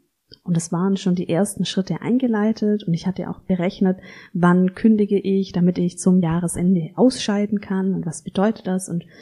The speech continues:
welche Veranstaltung brauche ich dann noch, et cetera, et cetera. Also ich bin das schon sehr planerisch angegangen und im Nachhinein ist es auch so, das ganze Jahr zwanzig einundzwanzig war auf jeden Fall die Vorbereitung für die Kündigung. Das heißt jetzt nicht, dass ich am Anfang von zwanzig einundzwanzig vorhatte zu kündigen am Ende vom Jahr,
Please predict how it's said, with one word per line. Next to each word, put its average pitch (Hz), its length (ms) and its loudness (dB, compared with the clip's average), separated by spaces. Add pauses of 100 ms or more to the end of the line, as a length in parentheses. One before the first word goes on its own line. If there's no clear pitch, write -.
(140)
welche 175 240 -2
Veranstaltung 190 680 0
brauche 185 220 0
ich 185 100 -4
dann 175 160 -4
noch, 170 160 -4
et 175 140 -10
cetera, 160 340 -8
et - 120 -12
cetera. - 260 -12
Also 170 140 -6
ich - 80 -8
bin 240 100 0
das 202 160 -2
schon 226 140 2
sehr 190 160 0
planerisch 233 800 -2
angegangen 220 640 0 (320)
und 190 80 2
im 180 100 6
Nachhinein 180 460 2
ist 185 160 -6
es 185 120 -12
auch 175 140 -8
so, 185 240 -4 (480)
das - 160 -8
ganze 185 260 0
Jahr 170 200 0
zwanzig 175 460 -6
einundzwanzig 202 680 0
war 190 180 2
auf 196 160 -6
jeden 233 160 6
Fall 240 120 4
die 208 80 2
Vorbereitung 185 840 0
für 170 100 -8
die 175 140 -6
Kündigung. 202 640 2 (320)
Das - 340 -4 (320)
heißt 202 220 0
jetzt 196 140 -6
nicht, 220 200 4
dass 196 100 -2
ich 185 240 -6
am 165 140 -6
Anfang 208 260 2
von 190 160 0
zwanzig 190 320 -2
einundzwanzig 190 640 -2
vorhatte 208 600 2
zu 180 500 -6
kündigen 247 440 6
am 165 140 2
Ende 208 240 4
vom 175 200 0
Jahr, 170 260 0